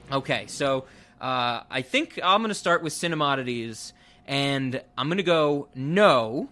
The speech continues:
even though it is a fantastic parody, I think my favorite parody. I would also probably say the well, most well-crafted parody with all the filmmaking aspects we talked about as well.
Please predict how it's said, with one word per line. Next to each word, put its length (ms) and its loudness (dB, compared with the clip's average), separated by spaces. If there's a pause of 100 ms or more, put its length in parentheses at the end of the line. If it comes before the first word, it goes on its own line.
(120)
even 240 2
though 260 4
it 160 -2
is 340 -2
a 160 -2
fantastic 840 -4
parody, 540 0
I 100 -4
think 160 -4
my 120 0
favorite 560 0
parody. 500 -8 (460)
I 100 4
would 120 6
also 260 2
probably 420 0
say 380 -2 (160)
the 100 -4
well, 300 0
most 340 2
well-crafted 760 2
parody 360 -2
with 120 -6
all 100 -2
the 80 -6
filmmaking 680 -4
aspects 460 -6
we 80 -10
talked 280 -6
about 220 -6
as 120 -12
well. 320 -8